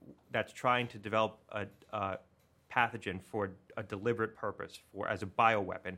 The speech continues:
And this wasn't a bioweapon. This very clearly was not a weaponized virus. But going forward, a country, a rogue actor that's looking to develop a biological weapon, the presumption was they wouldn't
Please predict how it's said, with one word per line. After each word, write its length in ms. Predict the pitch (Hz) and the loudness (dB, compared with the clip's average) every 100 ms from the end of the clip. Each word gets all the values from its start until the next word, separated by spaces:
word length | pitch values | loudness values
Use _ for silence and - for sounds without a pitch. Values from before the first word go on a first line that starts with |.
| - - 131 | -12 0 4
And 200 | 147 147 - | 4 2 -8
this 320 | - 147 175 156 | -4 2 2 6
wasn't 280 | 127 113 | 4 4
a 40 | 95 | 4
bioweapon. 560 | 107 92 87 87 95 | 4 4 2 -4 -4
This 140 | 117 - | -6 2
very 220 | 117 101 | 2 2
clearly 420 | - - 123 98 | -2 -4 -4 -2
was 200 | 87 90 | -4 -4
not 280 | 101 90 - | -2 -2 -4
a 80 | 90 | -12
weaponized 600 | 87 104 - 90 90 87 | -2 -2 -2 -6 -6 -2
virus. 320 | 95 92 92 - | -2 -2 -6 -2
But 180 | - - - - _ | -2 -2 -20 -20 _
going 300 | - 143 175 | 4 6 6
forward, 460 | 165 165 123 92 - - - - _ _ - | 4 4 4 4 -2 -18 -20 -20 _ _ -8
a 60 | 123 | -4
country, 420 | - 143 143 117 | 2 2 4 2
a 60 | |
rogue 400 | 107 117 139 151 | 4 6 6 6
actor 360 | 131 127 123 98 | 4 4 2 -6
that's 240 | 90 - | -8 -6
looking 260 | 110 110 123 | -6 -6 -8
to 100 | 107 | -6
develop 340 | 101 113 107 - | 2 2 2 0
a 20 | |
biological 640 | 104 107 101 104 104 - 101 | 2 2 2 0 -2 -4 0
weapon, 280 | 117 101 | 0 0
the 60 | 95 | -6
presumption 500 | 92 120 214 - 127 | -6 -4 -4 -6 -2
was 200 | 113 104 | 0 2
they 100 | 113 | 0
wouldn't 300 | 113 139 | 0 -2